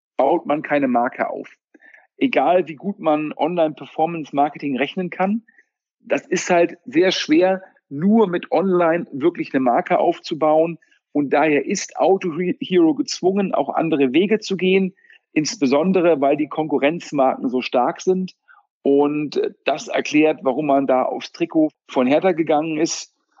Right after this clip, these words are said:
Ja, und daher, ähm, glaube ich, wir werden diesen Trend jetzt definitiv verstärkt sehen. Das, ähm, ich sage jetzt mal so, es hat mit Maschinensucher angefangen und es wird jetzt auch von anderen Tech-Startups entdeckt.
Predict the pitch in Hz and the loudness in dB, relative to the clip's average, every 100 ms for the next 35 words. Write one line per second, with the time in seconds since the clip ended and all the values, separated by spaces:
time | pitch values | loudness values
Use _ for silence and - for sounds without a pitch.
0 | _ - 143 131 - 123 131 139 147 143 | _ -2 0 0 -2 0 2 2 2 2
1 | 139 - 135 - - - 123 143 175 - | 2 -2 -6 -10 -14 -4 2 2 2 0
2 | 151 151 147 180 175 165 - 156 196 226 | 2 2 0 -2 -4 -4 -2 0 0 -4
3 | - _ _ _ - 147 - - 170 170 | -10 _ _ _ -2 -2 -2 -4 -2 0
4 | 180 - 180 - 147 - 151 - - 156 | -2 -2 -2 0 0 2 0 0 0 2
5 | 190 202 196 - - _ 143 127 - - | 4 2 -2 -14 -20 _ -4 -4 -4 -2
6 | 131 143 131 - 156 160 156 147 160 156 | 0 -2 -4 -2 0 0 0 2 2 2
7 | 160 160 156 147 202 185 180 165 - 202 | 0 -2 -2 0 0 2 0 0 2 2
8 | 208 - 185 190 180 - - _ _ - | 2 2 0 0 -2 -10 -20 _ _ -4
9 | 143 127 160 151 - 151 151 160 156 135 | 0 0 0 0 0 -2 0 2 2 0
10 | - 139 - 127 123 110 - 113 101 - | -4 -6 -2 -2 0 -4 -4 -4 -4 -6